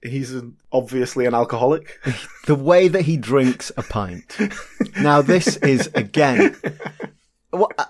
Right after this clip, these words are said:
Speaker 2: I tell you what I do like about this. It's never mentioned. <laughs> So basically, <laughs> every episode, he'll have a pint of lager in his hand,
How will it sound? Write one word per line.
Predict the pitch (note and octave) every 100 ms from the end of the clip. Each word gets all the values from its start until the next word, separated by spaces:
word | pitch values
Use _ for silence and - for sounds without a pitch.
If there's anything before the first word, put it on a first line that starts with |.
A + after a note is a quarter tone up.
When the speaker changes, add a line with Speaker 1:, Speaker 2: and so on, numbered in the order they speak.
| F3+
Speaker 2:
I |
tell | - A3
you | A3+
what | G3
I | F3
do | C#3
like | C3+ B2+ -
about | A2 F#2+
this. | G2+ -
It's | -
never | C3+ A#2+
mentioned. | A2+ G2+ - A2+ -
<laughs> | - - - - -
So | E3
basically, | E3 D4 A#3+ D4 D#3 C#3+ - - -
<laughs> | - - _
every | F#3+ G#3+ A#3+ A#3
episode, | G#3+ G3 E3+ D3 A#2+ A2 G#2
he'll | E3
have | A3
a | C4
pint | - A#3
of | A#3+
lager | D#3 A#2 A#2+
in | C3+
his | E3
hand, | B2 F#2+ F#2+ -